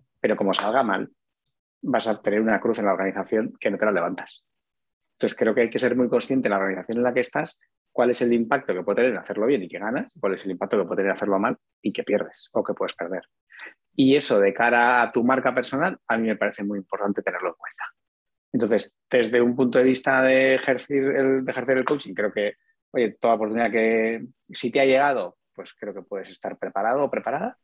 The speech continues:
Ahora valora, valora en este caso, valora en este caso eso. Me, me, me, me venía a compartir.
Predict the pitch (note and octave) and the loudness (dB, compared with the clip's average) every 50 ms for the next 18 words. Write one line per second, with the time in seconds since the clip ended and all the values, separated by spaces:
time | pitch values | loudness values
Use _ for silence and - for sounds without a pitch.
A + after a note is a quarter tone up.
0 | _ _ _ _ _ _ - B2 A2 F#2+ F2 F2+ F#2 F#2 G2 F#2+ F#2+ F#2 F#2 F#2+ | _ _ _ _ _ _ -2 0 0 0 0 -2 0 0 0 0 0 0 0 -2
1 | - - - G2 F#2+ G2 G#2 G2+ F#2+ F2+ - - F2+ - - F#2+ - - F2+ F2+ | -6 -8 -10 -8 -4 -2 -2 -2 -2 -4 -6 -8 -6 -4 -4 -4 -4 -6 -6 -6
2 | F2+ F2 F2 F2 F2+ F#2+ _ _ _ _ _ _ _ _ _ _ _ _ _ _ | -6 -6 -6 -8 -10 -14 _ _ _ _ _ _ _ _ _ _ _ _ _ _
3 | _ F#3 - G2 G2+ G2+ A2 A2+ - - G#2 - F#2 - - E2+ D#2 D#2 - - | _ -10 -8 -6 -6 -6 -6 -8 -8 -10 -4 -4 -4 -4 -2 -6 -6 -6 -8 -12
4 | - _ _ _ _ _ _ _ _ _ _ _ _ _ _ _ - - - - | -14 _ _ _ _ _ _ _ _ _ _ _ _ _ _ _ -14 -12 -8 -8
5 | G2 F#2+ - _ _ - G2+ F#2+ F#2 F2+ F2+ - - G#2 G2 F#2+ F#2+ F#2+ F#2+ F#2+ | -8 -8 -8 _ _ -8 -6 -6 -6 -8 -10 -8 -6 -6 -4 -4 -4 -6 -6 -6
6 | F#2 F#2 F#2 F2+ - - - _ - - _ - - - - - | -4 -4 -4 -6 -8 -12 -14 _ -20 -20 _ -14 -14 -14 -16 -20